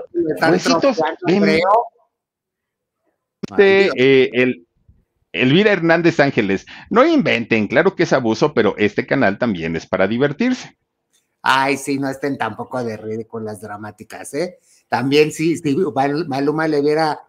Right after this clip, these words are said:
Speaker 1: volado el cachetadón, ya le estuviéramos echando sus frijoles a Maluma, ¿no?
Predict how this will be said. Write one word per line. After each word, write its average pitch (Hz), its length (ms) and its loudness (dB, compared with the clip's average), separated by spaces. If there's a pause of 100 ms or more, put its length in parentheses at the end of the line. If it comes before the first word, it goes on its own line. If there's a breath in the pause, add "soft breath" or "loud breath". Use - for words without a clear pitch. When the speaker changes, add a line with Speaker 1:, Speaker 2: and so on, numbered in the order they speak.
(100)
Speaker 1:
volado 135 440 0
el 143 120 -4
cachetadón, 131 680 -4
ya 165 100 2
le 151 80 0
estuviéramos 135 540 -6
echando 139 280 -6
sus 113 240 -18
frijoles 123 460 -8
a 107 60 -8
Maluma, 135 600 -4 (360)
¿no? 147 420 -6